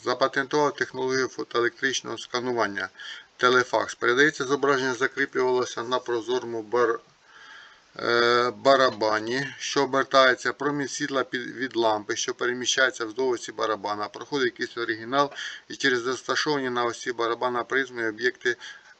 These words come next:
потрапляв на селеної фотоприймач. Ця технологія досі застосовується в барабанних сканерах. Надалі з розвитком напівпровідників удо-,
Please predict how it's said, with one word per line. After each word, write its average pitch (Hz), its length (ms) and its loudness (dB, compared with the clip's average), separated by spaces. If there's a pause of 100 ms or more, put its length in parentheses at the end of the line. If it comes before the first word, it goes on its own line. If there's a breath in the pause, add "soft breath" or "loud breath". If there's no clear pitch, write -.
(100)
потрапляв 127 540 4
на 123 120 0
селеної 127 540 2
фотоприймач. 117 1000 2
Ця 120 160 -2
технологія 123 460 -4
досі 110 260 0
застосовується 107 680 -4
в 101 40 -2
барабанних 104 720 -2
сканерах. 101 640 2 (1040 loud breath)
Надалі 151 400 6
з 135 100 -6
розвитком 143 520 -2
напівпровідників 131 920 0
удо-, 120 420 -2